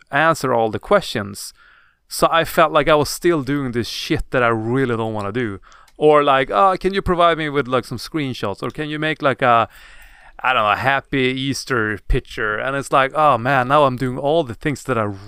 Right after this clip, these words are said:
really don't wanna do." So I'm curious, like, let's say I would work with you guys, would you, how much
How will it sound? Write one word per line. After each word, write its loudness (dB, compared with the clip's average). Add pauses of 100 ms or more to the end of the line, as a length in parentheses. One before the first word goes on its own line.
really 0
don't -2
wanna -6
do." -4 (300)
So 2
I'm 4
curious, 4
like, -2
let's 0
say 2
I 4
would 0
work 2
with -6
you -2
guys, 0
would -6
you, -4 (360)
how 2
much 0